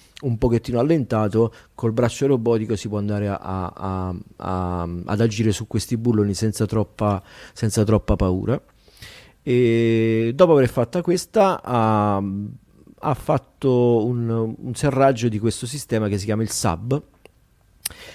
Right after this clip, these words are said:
Eh, è stato divertente vedere che cosa fosse questo sab sul forum, ci eravamo chiesti di che cosa si trattava,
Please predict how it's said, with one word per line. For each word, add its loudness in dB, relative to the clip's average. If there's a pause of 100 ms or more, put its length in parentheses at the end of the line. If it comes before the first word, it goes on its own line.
Eh, 2
è 2
stato 4
divertente 4
vedere 2
che 0
cosa -2
fosse -4
questo -4
sab -2
sul -4
forum, 0
ci -4
eravamo 0
chiesti -4
di -2
che 0
cosa -6
si -8
trattava, -2